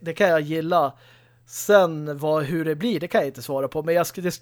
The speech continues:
jag tycker det ska bli kul att testa, för jag har redan köpt Season Pass. Jag väntar bara på att grejerna ska komma.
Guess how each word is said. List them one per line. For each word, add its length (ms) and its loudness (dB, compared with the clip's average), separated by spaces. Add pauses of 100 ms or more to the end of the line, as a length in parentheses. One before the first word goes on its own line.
jag 200 4
tycker 120 -2
det 60 -10
ska 120 -12
bli 60 -10
kul 180 -10
att 80 -10
testa, 280 -4
för 80 -8
jag 80 2
har 120 2
redan 220 -6
köpt 300 2
Season 300 -16
Pass. 280 -10
Jag 60 -8
väntar 240 -10
bara 100 -18
på 80 -18
att 120 -20
grejerna 240 -14
ska 140 -20
komma. 300 -12